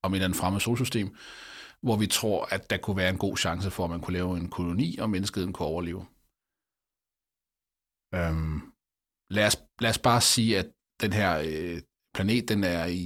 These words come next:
kredsløb om Proxima Centauri. Der er kommet et spændende signal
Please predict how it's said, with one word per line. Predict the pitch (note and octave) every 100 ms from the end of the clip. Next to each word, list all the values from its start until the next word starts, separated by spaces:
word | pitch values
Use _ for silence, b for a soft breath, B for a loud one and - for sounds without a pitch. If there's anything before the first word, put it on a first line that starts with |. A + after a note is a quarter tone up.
| -
kredsløb | G2 F#2 F#2+
om | E2+ E2
Proxima | E2 - D#2+ F#2
Centauri. | E2 D2 E2+ D#2 _ _ _ _ _ _ _ -
Der | - D3
er | C3+
kommet | C#3+ E3
et | -
spændende | C#3 D3+ -
signal | B2+ B2